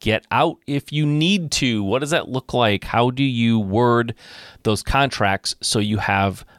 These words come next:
a way to get out other than an inspection clause? This person didn't want to use an inspection clause.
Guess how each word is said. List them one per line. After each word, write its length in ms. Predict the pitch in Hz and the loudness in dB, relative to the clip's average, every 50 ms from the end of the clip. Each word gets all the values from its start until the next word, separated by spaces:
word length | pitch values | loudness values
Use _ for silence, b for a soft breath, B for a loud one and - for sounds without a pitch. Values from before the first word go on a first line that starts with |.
| b b - | b b -4
a 80 | 101 101 | -2 -2
way 280 | 95 95 104 101 104 | 0 0 0 2 2
to 120 | 101 98 98 | 0 0 -2
get 340 | 90 - - 98 92 _ - | -4 -2 -2 -2 -2 _ -4
out 380 | 95 92 87 82 - - - - - _ _ - | -2 -2 -2 -2 -4 -8 -12 -14 -14 _ _ 0
other 300 | 135 160 180 165 165 151 | 0 2 2 2 2 0
than 400 | 127 131 120 113 107 107 104 107 | 2 2 2 2 2 2 0 0
an 160 | - - 107 98 | -2 -2 -2 -2
inspection 460 | 95 - - - 95 - - - - | 0 -2 -2 -4 -4 -4 -6 -10 -8
clause? 320 | - - - - - - | -6 -6 -4 -4 -4 -4
This 140 | - 101 104 | -4 -4 -2
person 300 | - 117 101 - 104 92 | 0 -2 -2 0 -2 -2
didn't 220 | 85 113 - 123 | -2 -2 -2 0
want 120 | 113 107 104 | -2 -2 0
to 60 | 98 | 0
use 140 | 98 90 90 | -2 -2 -2
an 80 | 92 | -2
inspection 420 | 85 85 - - - - - - 76 | -2 -2 -4 -4 -6 -6 -6 -8 -8
clause. 300 | - - 71 - - | -6 -4 -4 -6 -6